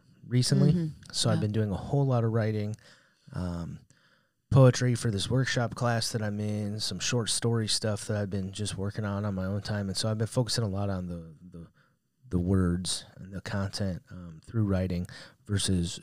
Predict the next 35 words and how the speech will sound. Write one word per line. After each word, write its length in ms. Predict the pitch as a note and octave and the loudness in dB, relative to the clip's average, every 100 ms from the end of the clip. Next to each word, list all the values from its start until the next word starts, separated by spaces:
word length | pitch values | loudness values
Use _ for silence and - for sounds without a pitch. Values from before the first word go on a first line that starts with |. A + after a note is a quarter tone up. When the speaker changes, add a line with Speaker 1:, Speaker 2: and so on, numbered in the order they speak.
| G#2+ | -10
Speaker 1:
drawing 440 | G#2 G2+ F#2 F#2 E2+ | -2 0 0 -2 -2
right 220 | E2 G2 | -4 -6
now. 220 | E2+ E2+ | -6 -4
And 120 | F2 | -4
so 240 | - G2+ - | 0 0 2
other 220 | A#2+ B2 | 4 6
than 240 | A#2+ A2 | 6 2
doodling 540 | G#2 G#2+ G#2 A2+ A2 G#2 | 4 4 6 4 4 2
in 80 | G2+ | 0
my 120 | F#2+ | 0
notebook, 440 | F#2+ G2 A2+ A2+ - - _ - | 0 0 0 -2 -6 -20 _ -8
I 40 | |
haven't 200 | G#2 G2+ | -2 -2
created 440 | D#2+ G2+ G2 F#2+ F2+ | -2 0 0 0 -2
any 200 | F#2 F2+ | -2 0
new 160 | F2+ | -2
pieces. 440 | - G2+ F2+ D#2+ D#2+ | -2 -4 -4 -4 -4
So 220 | - A2 - - _ - | -4 -6 -10 -20 _ 4
this 220 | D#3 D3 | 6 8
month 260 | C#3+ B2+ B2+ | 8 6 6
that's 220 | A2+ - | 4 2
gonna 140 | G#2+ | -2
change. 360 | G2+ A#2+ A2+ G#2+ | 0 0 0 0
I'm 60 | G#2 | -2
gonna 100 | F#2 | -2
be 80 | |
creating 320 | - G#2+ F2+ D#2 | -2 -4 -4 -4
some 140 | G2+ | -4
new 100 | G2 | -2
pieces. 500 | - G2 F2 F2 F2 - - _ _ - | 0 -2 -2 -4 -6 -12 -20 _ _ -6
Um, 260 | F#2 F2 | -4 -2
I 60 | F2+ | -2
had 100 | G2 | -2
a 40 | |
friend 420 | - A2+ G#2+ G#2 | -2 0 0 -2